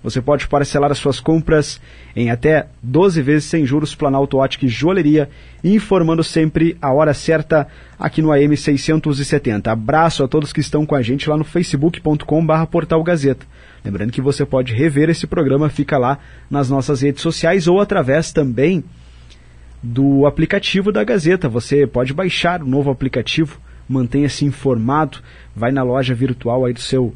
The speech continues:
telefone celular, procure e pesquise por Portal Gazeta e aí você baixa, pode ouvir a Gazeta M, a Gazeta F M e também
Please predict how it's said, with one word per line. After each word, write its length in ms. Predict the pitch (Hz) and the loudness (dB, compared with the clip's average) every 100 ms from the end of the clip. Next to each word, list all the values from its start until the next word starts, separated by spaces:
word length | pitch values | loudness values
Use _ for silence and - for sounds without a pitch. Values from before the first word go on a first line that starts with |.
| - | -8
telefone 460 | 123 110 - 131 | -6 -6 -4 -4
celular, 520 | 120 127 113 113 143 - - - - - - | -2 -4 -2 -2 -4 -6 -18 -20 -20 -12 -2
procure 380 | 135 - 151 | -2 2 0
e 20 | 143 | 2
pesquise 500 | 131 - - 143 143 | -2 -4 -2 -2 -2
por 220 | 147 131 | -2 -2
Portal 420 | 143 123 131 139 | -2 -2 -2 -2
Gazeta 540 | 135 117 101 143 143 | 0 -2 0 -2 0
e 60 | 135 | -2
aí 100 | 123 | 0
você 260 | 127 - 123 | -2 -4 -4
baixa, 540 | 107 123 139 - 123 - - - | 0 0 -2 -4 -6 -8 -16 -4
pode 240 | 139 135 | -2 0
ouvir 220 | 127 127 | 0 0
a 40 | 127 | 0
Gazeta 440 | 120 113 123 104 | -2 -4 -4 -2
M, 220 | 147 139 | 0 0
a 40 | 113 | -2
Gazeta 320 | 110 120 120 | -4 -4 -6
F 160 | - | -2
M 160 | 143 147 | -2 0
e 20 | |
também 320 | 143 123 131 | -2 -2 -2